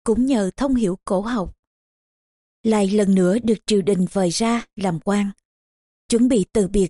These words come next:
thê nhi ở quê nhà, lên Lạc Dương nhận chức nghị lang, trở thành cố vấn cho Hán Linh Đế lưu hoành. Chức vụ ấy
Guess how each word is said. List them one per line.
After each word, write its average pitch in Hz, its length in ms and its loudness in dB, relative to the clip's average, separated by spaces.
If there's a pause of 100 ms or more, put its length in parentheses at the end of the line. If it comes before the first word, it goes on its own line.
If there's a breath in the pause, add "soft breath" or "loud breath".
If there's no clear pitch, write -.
thê 233 200 2
nhi 254 300 2 (240)
ở 180 200 0
quê 262 220 0
nhà, 202 340 -4 (400)
lên 262 200 2
Lạc 233 260 -2
Dương 233 240 2
nhận 170 280 0
chức 339 220 -4
nghị 185 200 0
lang, 226 320 -2 (480)
trở 214 260 0
thành 202 220 -2
cố 226 220 0
vấn 262 340 -2
cho 247 100 -2
Hán 202 240 -4
Linh 220 260 0
Đế 208 280 0
lưu 247 240 0
hoành. 185 300 -4 (680)
Chức 330 220 -2
vụ 202 220 0
ấy 240 300 -2